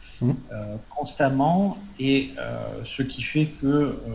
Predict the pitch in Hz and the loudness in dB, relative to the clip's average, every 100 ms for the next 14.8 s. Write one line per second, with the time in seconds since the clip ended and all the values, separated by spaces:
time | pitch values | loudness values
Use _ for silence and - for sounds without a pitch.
0 | 110 104 110 107 - 113 113 - 127 131 | -6 -8 -10 -10 0 4 4 2 0 2
1 | 123 127 147 160 - 143 139 - 135 135 | 2 4 6 6 4 2 2 2 4 8
2 | 135 135 127 123 - 147 147 - 143 143 | 10 8 6 2 4 4 2 0 0 0
3 | - 139 131 139 123 127 135 139 143 127 | 4 4 8 6 6 4 6 6 4 0
4 | 113 - - 127 131 135 131 120 113 117 | -4 -6 -4 2 6 6 6 4 4 6
5 | 120 123 131 135 135 - 127 123 120 117 | 6 6 6 6 6 2 0 4 4 2
6 | - 135 131 127 - 117 117 117 117 127 | 4 6 6 4 -2 -2 2 2 2 -2
7 | 135 135 - - - - - - 123 120 | -4 -6 -12 -16 -18 -20 -2 4 6 4
8 | 127 - 117 113 147 151 - - - - | 0 0 0 2 -2 -2 -8 -14 -12 -14
9 | - - 120 123 151 147 131 131 131 110 | -8 -4 0 2 2 2 4 4 4 2
10 | 92 - 113 - 120 - 151 160 165 165 | 2 -2 -2 0 -2 2 4 8 6 4
11 | - - - - 147 170 156 185 185 151 | 0 -14 -16 0 4 4 4 6 6 6
12 | 135 131 135 147 160 147 139 120 120 123 | 4 4 4 6 4 2 0 2 2 2
13 | 151 202 - 131 139 - - - - - | 2 -4 -2 2 2 2 -10 -20 -20 -20
14 | - - - 123 120 117 110 | -20 -14 -6 0 0 0 -2